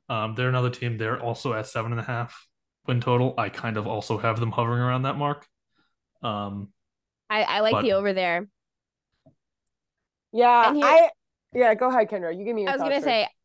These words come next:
Speaker 2: I, oh, if Justin Fields can stay healthy, that's the biggest thing for me, just because the drop off there is fucking insane. But he does have to make that jump. I agree with you. But I like Khalil Herbert. I like D J Moore. I like the thought of Chase Claypool. Darnell Mooney,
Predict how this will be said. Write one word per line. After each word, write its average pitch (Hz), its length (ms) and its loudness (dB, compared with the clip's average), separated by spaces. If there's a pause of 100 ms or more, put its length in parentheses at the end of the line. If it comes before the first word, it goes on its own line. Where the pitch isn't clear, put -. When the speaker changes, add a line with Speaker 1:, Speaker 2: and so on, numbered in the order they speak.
(100)
Speaker 2:
I, 269 500 -2 (280)
oh, 247 200 -4 (280)
if - 140 -2
Justin 349 400 0
Fields 277 340 0
can 269 180 2
stay 247 240 0
healthy, 214 360 0
that's 196 220 -4
the 214 80 -4
biggest 208 500 -2
thing 202 240 -2
for 202 180 -4
me, 190 240 -2
just 196 260 -6
because 196 360 -4
the 190 120 -2
drop 185 400 -2
off 196 220 0
there 190 300 0
is 185 280 -4
fucking 185 440 -4
insane. 180 500 -2 (340)
But 214 120 -2
he 226 100 -2
does 202 320 0
have 208 180 -2
to 208 60 -14
make 190 220 -2
that 185 180 -2
jump. 190 260 0
I 180 80 0
agree 175 340 -4
with 185 180 -6
you. 220 300 -2 (480)
But 277 100 -2
I 269 100 0
like 269 260 0
Khalil 285 280 2
Herbert. 240 400 0
I 220 100 -2
like 220 220 -2
D 254 100 -4
J 240 220 -2
Moore. 208 340 -2
I 214 120 -4
like 226 180 -4
the 254 100 -4
thought 208 300 -4
of 220 120 -4
Chase 220 300 -4
Claypool. 190 580 -2
Darnell 214 440 -2
Mooney, 220 400 -2